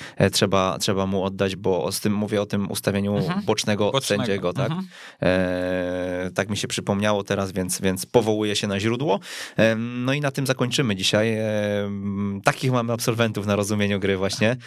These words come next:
Speaker 1: E, z tego mogę być dumny i oby tak dalej. Łukasz, e, wielkie dzięki za, mm, fajną, merytoryczną dyskusję dzisiaj.
Speaker 2: Ja również bardzo dziękuję i tak jak zaczynałem, gdzieś przytaczając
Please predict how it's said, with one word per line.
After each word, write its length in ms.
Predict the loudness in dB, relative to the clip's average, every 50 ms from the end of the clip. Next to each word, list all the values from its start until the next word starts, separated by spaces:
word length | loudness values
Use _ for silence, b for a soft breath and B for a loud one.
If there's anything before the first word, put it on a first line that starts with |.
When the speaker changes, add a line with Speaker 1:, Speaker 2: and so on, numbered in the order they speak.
| B B B B B
Speaker 1:
E, 500 | 2 2 4 2 2 0 -2 -2 -2 -4 -4
z 100 | -4 0
tego 220 | 0 2 2 2 2
mogę 260 | 0 0 0 0 0
być 200 | 0 -2 -2 0
dumny 400 | 0 0 0 2 0 0 0 0
i 640 | 0 0 0 0 0 0 0 0 -2 -2 -4 -2 0
oby 200 | 0 0 0 0
tak 160 | -2 -2 0 0
dalej. 320 | 2 2 2 2 0 0
Łukasz, 460 | -2 -2 0 0 0 0 0 0 0
e, 340 | 0 0 0 0 0 -2 0
wielkie 300 | 0 0 0 2 0 0
dzięki 320 | 0 0 -2 -2 -2 -4
za, 320 | -2 -2 -2 -2 -2 -4 -6 -10 B B B B B B 0
mm, 340 | 0 2 2 0 0 0 2
fajną, 260 | 2 2 2 2 0
merytoryczną 560 | 0 0 0 0 0 0 -2 0 -2 -4 -2
dyskusję 420 | -2 -2 -2 -2 -2 0 0 -2
dzisiaj. 340 | -2 -2 -2 -2 -4 -4 -6 -2 2 4
Speaker 2:
Ja 180 | 4 4 4
również 400 | 2 0 -2 -2 -2 -2 -2 0
bardzo 280 | 0 0 0 0 -2 -4
dziękuję 600 | -2 -2 -2 -2 0 2 2 2 2 2 0 0
i 220 | -2 -2 -2 0
tak 180 | 2 2 2 2
jak 180 | 2 0 2
zaczynałem, 680 | 2 0 0 0 0 0 2 2 2 2 0 -2 -2 -4 -4 -6 -10 -14 _ B B B B B B B B B B -2
gdzieś 360 | -2 0 2 2 2 2 0
przytaczając 1040 | -2 -4 0 4 4 4 4 4 4 4 4 4 2 0 -2 -2 -4 -6 -8 -8